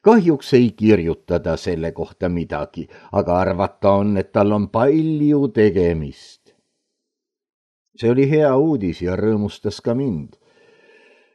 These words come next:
sest Adolf polnud oma Viini tegemistest minule mitte midagi kirjutanud. Meie korrespondents keerles ainult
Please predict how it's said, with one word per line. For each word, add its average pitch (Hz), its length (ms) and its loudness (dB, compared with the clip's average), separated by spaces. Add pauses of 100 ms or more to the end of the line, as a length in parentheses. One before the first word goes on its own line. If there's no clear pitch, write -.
(220)
sest - 360 2
Adolf 208 520 2
polnud 190 380 0
oma 190 240 0
Viini 208 380 -4
tegemistest 160 840 0
minule 160 440 -2
mitte 175 360 -2
midagi 98 480 0
kirjutanud. 78 880 -2 (840)
Meie 202 760 2
korrespondents 214 1200 0 (360)
keerles 190 680 0
ainult 156 580 -2